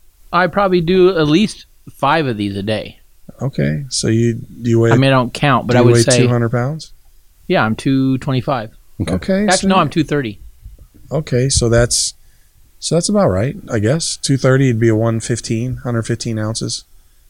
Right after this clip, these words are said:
Speaker 2: So for, on that, you'd have to drink five or six of those.
Speaker 1: And
Speaker 2: Is
Speaker 1: that's
Speaker 2: that twenty ounces?
Speaker 1: Yeah, that's what it says.
Speaker 2: And you drink that many, huh?
Speaker 1: Yeah.
Speaker 2: Oh, good for you, Gator. How many gallons of water do you drink a day,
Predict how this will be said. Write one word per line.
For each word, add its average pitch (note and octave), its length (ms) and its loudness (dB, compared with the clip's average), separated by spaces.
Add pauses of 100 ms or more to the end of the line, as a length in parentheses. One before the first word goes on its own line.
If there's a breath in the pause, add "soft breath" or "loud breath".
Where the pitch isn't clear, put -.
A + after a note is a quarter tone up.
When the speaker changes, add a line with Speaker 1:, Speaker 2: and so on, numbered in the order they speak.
Speaker 2:
So A2 220 -2
for, - 160 -6
on G#2 140 0
that, A#2+ 280 2
you'd A2 120 2
have A2+ 100 0
to A2 80 -6
drink A2 160 -4
five G#2 180 -2
or G#2+ 40 -4
six A2 260 -6
of G#2+ 60 -8
those. G#2 340 -10
Speaker 1:
And C3+ 140 -4
Speaker 2:
Is B2 100 0
Speaker 1:
that's C#3 200 2
Speaker 2:
that - 20 -4
twenty D#3 200 0
ounces? F#3 380 -6 (180)
Speaker 1:
Yeah, F#3+ 220 -6
that's - 160 -20
what D#3 80 -6
it D3 80 -8
says. F3+ 300 -8
Speaker 2:
And B2 160 2
you D3+ 80 6
drink D#3 260 2
that F3 160 2
many, F#3 240 -2
huh? B2 240 -4
Speaker 1:
Yeah. G#3 220 -2 (260)
Speaker 2:
Oh, F#3 240 -6
good C3 200 -4
for C#3 120 -6
you, A2+ 220 -2
Gator. G2+ 400 -10 (500)
How - 80 -2 (140)
many C#3 180 0
gallons C3+ 240 2
of C3 80 2
water C3+ 160 4
do C3 60 4
you D3 80 4
drink B2 260 0
a G#2 80 2
day, G2+ 300 -4